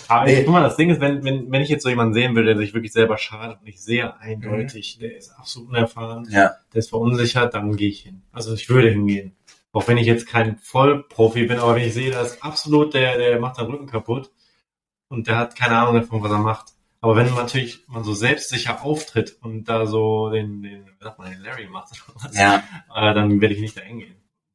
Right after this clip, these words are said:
Speaker 1: Weil du weißt ja auch nie, was du dir abholst, ne?
Speaker 2: Nee, total.
Speaker 1: Also, äh, es gibt ja auch viele uneinsichtige Leute. Dafür muss man ja auch offen sein.
Speaker 2: Total. Und meistens so, dann werden sie irgendwann mega krasse Rückenschmerzen bekommen und sagen, „Die Übung ist nichts für mich, die kann ich nicht machen.“
Speaker 1: Ja, ja, genau.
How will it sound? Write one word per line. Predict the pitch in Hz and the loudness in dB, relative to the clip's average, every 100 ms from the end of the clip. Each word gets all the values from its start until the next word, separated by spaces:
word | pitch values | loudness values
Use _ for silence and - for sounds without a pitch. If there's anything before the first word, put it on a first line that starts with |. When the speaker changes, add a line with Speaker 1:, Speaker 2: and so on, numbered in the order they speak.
| _ _ _ _ | _ _ _ _
Speaker 1:
Weil | 95 95 | -20 -20
du | 104 110 | -20 -14
weißt | 147 160 | -4 0
ja | |
auch | 147 | 2
nie, | 151 | 2
was | 143 - | 2 0
du | |
dir | 127 117 | 0 -2
abholst, | - - 95 95 98 | -4 -4 -2 -2 -2
ne? | 113 | -4
Speaker 2:
Nee, | 123 - | -4 -6
total. | 107 107 95 107 | -6 -4 -2 -4
Speaker 1:
Also, | 107 110 | -8 -4
äh, | 113 107 107 101 - | -2 -2 -4 -8 -16
es | - | -12
gibt | 117 | -6
ja | 113 | -4
auch | 104 - | -4 -6
viele | 120 110 | 2 2
uneinsichtige | 117 117 104 104 98 98 | 2 0 -2 -4 -12 -12
Leute. | 104 110 98 101 | -12 -12 -14 -18
Dafür | 101 104 | -18 -14
muss | 101 - | -12 -12
man | 95 | -16
ja | |
auch | 92 | -18
offen | - 98 | -20 -18
sein. | 95 95 | -14 -14
Speaker 2:
Total. | - - 95 101 101 | -14 -4 -2 -2 -4
Und | 117 | -2
meistens | 113 117 - 131 123 123 - | 4 4 4 -4 -6 -8 -16
so, | 117 117 135 | -8 -2 0
dann | 123 113 | 0 4
werden | 123 | 2
sie | 123 131 | 2 -8
irgendwann | 123 123 110 113 113 117 | -10 -4 0 2 0 -8
mega | 117 123 120 117 | 0 2 4 2
krasse | - - 120 113 104 | 0 -6 -6 -4 -6
Rückenschmerzen | 101 151 - 127 127 127 | -6 -8 -4 -4 -2 -6
bekommen | 117 131 131 123 | -6 0 0 0
und | 107 | 2
sagen, | 110 110 107 | 2 2 -2
„Die | |
Übung | 123 123 113 117 | -12 -12 -12 -10
ist | - | -14
nichts | 127 | -10
für | 131 | -4
mich, | 123 - | -4 -6
die | |
kann | 107 113 110 | -8 -4 -2
ich | |
nicht | 104 | -2
machen.“ | 110 117 151 - - | -2 -2 -6 -14 -16
Speaker 1:
Ja, | 101 98 | -12 -10
ja, | 98 98 | -8 -10
genau. | 95 | -14